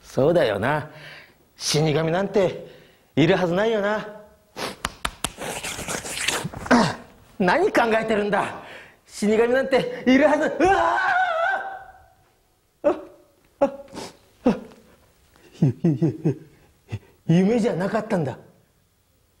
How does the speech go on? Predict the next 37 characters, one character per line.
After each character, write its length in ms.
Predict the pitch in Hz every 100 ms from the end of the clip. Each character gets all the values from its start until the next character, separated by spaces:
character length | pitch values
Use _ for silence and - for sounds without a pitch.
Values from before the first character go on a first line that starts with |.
| _ _ _ _ _ -
な、 160 | 151 120 - - 120 95 110 156 - 160 185 208 233 226 247 240 247 240 226 - - -
<laughs> 140 | 185 190
な、 0 |
な、 180 | 190 185 - - - -
な 180 | 127 131 226
ん 160 | 247
だ。 380 | 165 139 147 127 - - _ _ _ _ _ _ _ _
こ 140 | - 247
ん 80 | 262
な 80 | 277
と 100 | 285
こ 80 | 285
ろ 60 |
に 100 | 262
い 40 | -
た 140 | 214
ん 60 | 196
で 80 |
す 80 | 190
か。 380 | 208 160 - - - - - - - -
黙 500 | 214 170 160 247 294
っ 80 | 285
て 60 |
な 140 | 254 226
い 40 |
で 380 | 208 202 196 -
何 160 | 220 254
と 120 | 262
か 100 | 214
言 80 | 180
っ 40 |
て 120 | -
く 80 | 302
だ 100 | 294
さ 120 | 285
い 60 | 269
よ。 340 | 208 151 -